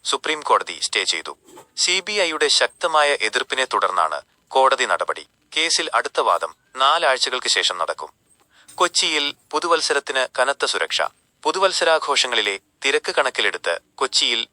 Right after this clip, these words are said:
പോലീസ് സുരക്ഷ കർശനമാക്കി. ലഹരിമരുന്ന് ഉപയോഗം തടയുന്നതിനും ക്രമസമാധാന പാലനത്തിനുമായി കൂടുതൽ ഉദ്യോഗസ്ഥരെ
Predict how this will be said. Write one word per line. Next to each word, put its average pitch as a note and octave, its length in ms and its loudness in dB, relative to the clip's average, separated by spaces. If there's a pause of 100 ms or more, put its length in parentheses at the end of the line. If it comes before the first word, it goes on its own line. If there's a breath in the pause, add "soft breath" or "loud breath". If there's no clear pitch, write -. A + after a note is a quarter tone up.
(220)
പോലീസ് D3 480 0
സുരക്ഷ C#3 380 0
കർശനമാക്കി. A2 880 0 (360)
ലഹരിമരുന്ന് D3+ 680 0 (100)
ഉപയോഗം C#3 520 2
തടയുന്നതിനും G2 560 -2 (280)
ക്രമസമാധാന D#3+ 680 2
പാലനത്തിനുമായി A#2 840 0 (260)
കൂടുതൽ D#3 500 0
ഉദ്യോഗസ്ഥരെ A#2+ 680 -2